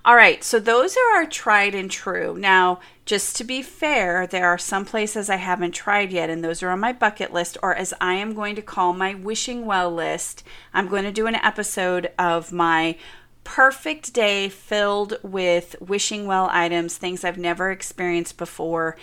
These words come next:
and, um, share that with you 'cause I hope to, to actually be able to fill some of those dreams. All right, so that is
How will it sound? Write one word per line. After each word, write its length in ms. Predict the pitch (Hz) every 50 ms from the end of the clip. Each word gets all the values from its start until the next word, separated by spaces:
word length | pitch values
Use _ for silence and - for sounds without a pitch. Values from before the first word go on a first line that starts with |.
| - - - - - - _ -
and, 500 | 190 190 185 180 175 175 175 175 170 175 -
um, 160 | - 175 170
share 260 | 170 - - 190 175 170
that 160 | 170 170 170
with 140 | - 170 -
you 120 | 165 160
'cause 180 | - - 196 -
I 80 | 165
hope 240 | 170 - 170 160 -
to, 320 | - - 190 165 156 156 151 - - - _ _
to 200 | - - - -
actually 440 | - 156 151 - - - 160 165 160
be 140 | 160 175 160
able 180 | 151 143 147 151
to 120 | - -
fill 400 | - - - - 185 185 185 180
some 320 | 175 - - - 165 156
of 60 | 156 147
those 220 | 156 - - -
dreams. 420 | - - - - - - - - - - - - - - - - - -
All 80 | - 240
right, 240 | 226 196 - -
so 180 | - - - 226
that 460 | 208 226 254 262 311 349 381 381 - -
is 520 | - 277 277 277 269 269 269 269 247 247